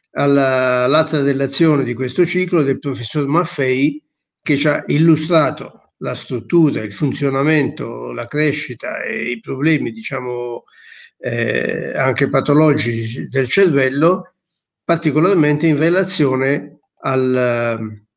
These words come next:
all'ambiente e come è influenzato dall'ambiente. E in base, diciamo, a dati caratteristici e studi biomedici.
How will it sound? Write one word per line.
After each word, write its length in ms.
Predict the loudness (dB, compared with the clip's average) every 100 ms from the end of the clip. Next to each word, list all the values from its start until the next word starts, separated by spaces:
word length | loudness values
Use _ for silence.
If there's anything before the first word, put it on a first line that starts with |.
| _ _ _ _ _ _ -16 -4
all'ambiente 1080 | -2 2 2 4 2 0 -6 -10 -10 -12 _
e 140 | -16
come 300 | -6 -4 -2
è 40 | -2
influenzato 680 | 0 2 4 4 0 -2 -2
dall'ambiente. 880 | -4 -6 -6 -6 -8 -12 -12 -12 _ _ _ -20 -20 -20 _ -2
E 1200 | 2 4 6 6 6 6 6 6 4 4 2 0 -8 _ _ _ _ _ _ 2
in 140 | 4
base, 400 | 6 4 2 2
diciamo, 340 | 0 -2 -2 -4
a 40 |
dati 540 | -2 -4 0 0 0 -4
caratteristici 1200 | -4 -6 -6 -4 -4 -4 -4 -6 -6 -4 -2 -2
e 60 | -2
studi 500 | -4 -6 -2 0 0
biomedici. 880 | -2 -2 0 0 0 -4 -4 -6